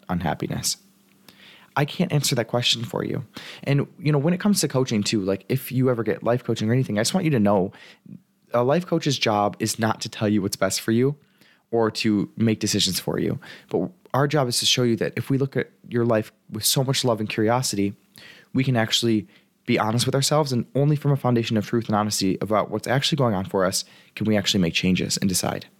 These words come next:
So many of us, we're scared to look at emotions that are scary. We're scared that if we remove vaping, like, what's left of our life? Well,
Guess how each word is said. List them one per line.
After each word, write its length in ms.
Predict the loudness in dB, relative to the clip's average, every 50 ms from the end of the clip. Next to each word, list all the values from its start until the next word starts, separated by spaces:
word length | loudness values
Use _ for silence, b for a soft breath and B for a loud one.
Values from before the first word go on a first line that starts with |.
| _ b b b b b b b b b b _ _ _ _ b b b b b b -6
So 180 | -2 0 2
many 160 | 2 4 2
of 100 | 2 2
us, 300 | 2 0 0 -2 -4 -4
we're 240 | -2 -2 0 0 0
scared 340 | -2 -2 0 2 0 0 0
to 100 | -2 -4
look 100 | -4 0
at 80 | 2 2
emotions 380 | 2 2 2 2 0 0 0 2
that 100 | 2 0
are 60 | 0
scary. 340 | 0 0 0 0 2 2 0
We're 140 | 0 -2
scared 380 | -4 -4 -2 0 0 0 0 0
that 60 | 0
if 120 | -2 0 0
we 60 | 2
remove 260 | 2 4 2 2 0
vaping, 360 | 0 0 0 0 0 -2 -4
like, 140 | -4 -2 -2
what's 220 | -2 -4 -2 -2
left 180 | -4 -4 -2 -2
of 80 | -2 0
our 100 | 0 2
life? 320 | 2 0 0 -2 -4 -10 B B B B B B B
Well, 240 | 0 0 0 -2 -4